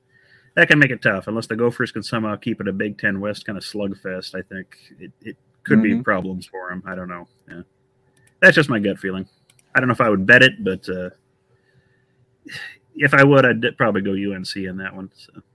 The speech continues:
Speaker 2: Yeah. Vegas, Jared, have other ones out there?
Speaker 1: Uh, he thought this was a crazy line, uh, and this is probably a reaction to all the insanity going around at Michigan State. Uh, Washington sixteen and, or minus sixteen at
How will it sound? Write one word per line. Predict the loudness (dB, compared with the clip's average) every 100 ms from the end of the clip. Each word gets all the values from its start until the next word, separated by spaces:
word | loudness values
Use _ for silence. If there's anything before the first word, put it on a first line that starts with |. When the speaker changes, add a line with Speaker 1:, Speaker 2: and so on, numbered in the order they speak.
| _ _ _ _
Speaker 2:
Yeah. | 0 0 0 -10 _
Vegas, | -2 0 2
Jared, | 4 4
have | 4
other | 2 2
ones | 0 0
out | 0 -2
there? | -4 -6 -12 _ _ _ -4
Speaker 1:
Uh, | 0 2
he | 2
thought | 2 2 2
this | 0
was | -2 -2
a | 0
crazy | 2 2 2 -2
line, | -4 -4 -4 -6
uh, | -4 -4 -4 -4 -6
and | -6
this | -4 -4
is |
probably | 0 4 6
a | 4
reaction | 4 4 2 -4
to | -4
all | -2
the | -2 -2
insanity | -2 -2 0 -2
going | -4 -4
around | -4 -4 -4 -6
at |
Michigan | -6 -10 -10 -12
State. | -8 -4 -4 -4
Uh, | -6
Washington | -2 -4 -4 -8 -10
sixteen | -12 -14 -8 -8
and, | -8 -4
or | -4
minus | -2 -4 -4
sixteen | -12 -10 -6 -4
at | -4